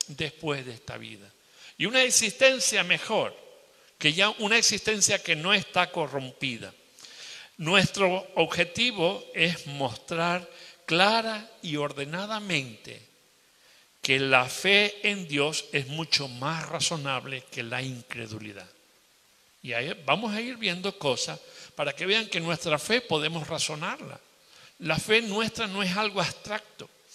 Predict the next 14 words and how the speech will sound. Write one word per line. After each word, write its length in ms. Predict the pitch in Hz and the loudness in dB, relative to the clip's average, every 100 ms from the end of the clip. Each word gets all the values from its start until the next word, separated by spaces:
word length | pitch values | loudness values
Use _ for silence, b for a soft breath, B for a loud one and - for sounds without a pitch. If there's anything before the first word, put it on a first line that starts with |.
| B B B | B B B
algo 380 | 190 214 214 208 | 4 6 6 4
que 220 | - 185 | 4 2
sale 500 | - - 226 226 208 | 4 4 6 6 4
de 120 | 208 | 4
ahí, 120 | 196 214 | 2 4
"Bueno, 300 | 214 208 196 | 2 2 2
lo 240 | 180 185 | 2 0
creo, 300 | 208 208 190 | 2 4 4
lo 100 | 170 | 2
acepto". 480 | 151 185 - 131 - B B | 2 0 -2 -6 -8 B B
Cierto 540 | - 226 262 - 202 | 4 8 6 6 4
es 140 | 214 | 4
que 220 | - 156 131 | 2 0 0
acepto 840 | 127 - 240 254 - 160 175 | 2 4 2 2 -4 0 0